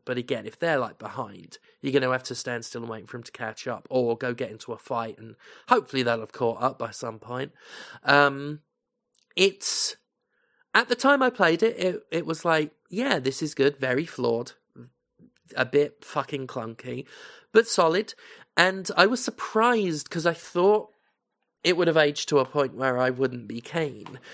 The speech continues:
But I down-, I re-downloaded it yesterday after, God knows, they re-released it on P S four with a,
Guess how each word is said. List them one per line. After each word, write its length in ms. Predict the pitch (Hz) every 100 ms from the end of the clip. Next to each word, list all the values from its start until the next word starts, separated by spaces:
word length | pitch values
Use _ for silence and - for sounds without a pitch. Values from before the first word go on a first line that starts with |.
| - - -
But 480 | 143 131 135 - _ -
I 80 |
down-, 240 | 156 214 220
I 60 | 175
re-downloaded 640 | 226 233 208 180 165 151
it 100 | 135
yesterday 760 | 139 151 - 127 120 107 139 147
after, 520 | 131 127 - 127 120 - _ _ _ _ -
God 260 | - 151
knows, 280 | 131 120 117
they 120 | 156
re-released 540 | 160 202 175 147 147 -
it 80 | 120
on 100 | 127
P 140 | 139
S 160 | 123 -
four 320 | 127 120 117
with 180 | 117 117
a, 240 | 107